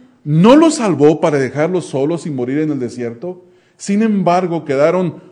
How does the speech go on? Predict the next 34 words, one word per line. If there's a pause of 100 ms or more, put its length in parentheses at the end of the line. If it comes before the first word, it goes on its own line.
(140)
postrados
en
el
desierto,
como
dice
el
versículo
número (160)
cinco, (420)
por
rebeldes, (320)
a
pesar
de
la
presencia
de
Dios (340)
y
a
pesar
de
la
provisión
de
Dios. (760)
Y
Pablo
le
dice
a
los
corintios,